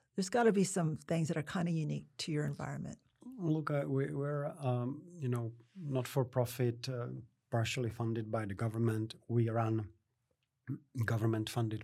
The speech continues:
Speaker 2: programs. So I guess the, the requirements for, um, transparency, for reporting,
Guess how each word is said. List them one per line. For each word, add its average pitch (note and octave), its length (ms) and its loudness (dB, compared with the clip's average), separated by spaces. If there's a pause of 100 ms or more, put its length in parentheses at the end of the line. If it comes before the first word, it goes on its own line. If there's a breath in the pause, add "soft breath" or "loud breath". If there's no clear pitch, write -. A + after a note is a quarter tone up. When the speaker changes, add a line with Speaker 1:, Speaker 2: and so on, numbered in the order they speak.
Speaker 2:
programs. A2+ 680 0 (400 loud breath)
So B2 500 4
I B2+ 80 0
guess A#2 360 0
the, A#2+ 460 0 (200)
the A#2+ 320 -2 (400)
requirements A#2+ 1080 4
for, A2+ 480 0
um, A#2 840 -4
transparency, A2+ 1300 0
for A2+ 520 -4
reporting, A2 920 0